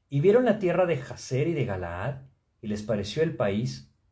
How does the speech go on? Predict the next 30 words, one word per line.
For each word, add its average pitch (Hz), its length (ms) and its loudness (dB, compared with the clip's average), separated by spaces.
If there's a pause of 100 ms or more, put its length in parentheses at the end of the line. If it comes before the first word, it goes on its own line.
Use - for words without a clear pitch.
(160)
lugar 156 400 0
de 135 80 0
ganado. 80 420 -10 (800)
Vinieron 131 480 4
pues 135 320 2
los 101 220 -6
hijos 107 260 -8
de 113 120 -6
Gad 98 280 -6
y 90 60 -14
los - 240 -16
hijos 104 240 -10
de 107 80 -2
Rubén, 95 460 -6 (520)
y 135 80 2
hablaron 220 440 4
a 226 60 2
Moisés 117 840 -2
y 113 60 -4
al 104 100 -4
sacerdote 120 640 0
Eleazar 90 680 -6 (320)
y 123 60 -2
a - 20 2
los 127 160 2
príncipes 147 520 0
de 120 100 2
la 107 140 0
congregación, 101 600 -4
diciendo: 131 500 -2